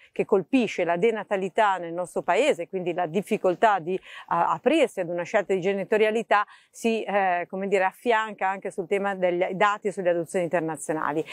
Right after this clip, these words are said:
È per questo che come cai e come governo stiamo lavorando in modo concreto e specifico.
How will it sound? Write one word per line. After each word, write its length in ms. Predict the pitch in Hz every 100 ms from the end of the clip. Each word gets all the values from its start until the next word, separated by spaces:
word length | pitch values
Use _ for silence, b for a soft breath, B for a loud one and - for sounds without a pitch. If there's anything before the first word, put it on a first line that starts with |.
| B B
È 100 | 220
per 200 | 277 269
questo 360 | 339 339 220
che 160 | 180 160
come 260 | 214 196 -
cai 360 | 285 233 165 -
e 100 | 170
come 240 | 233 254
governo 420 | 262 285 320 277
stiamo 300 | 190 - 180
lavorando 500 | 180 185 196 196 185
in 80 | 175
modo 280 | 175 165 165
concreto 540 | 180 165 196 170 151
e 40 | 175
specifico. 680 | - 180 - 147 139 147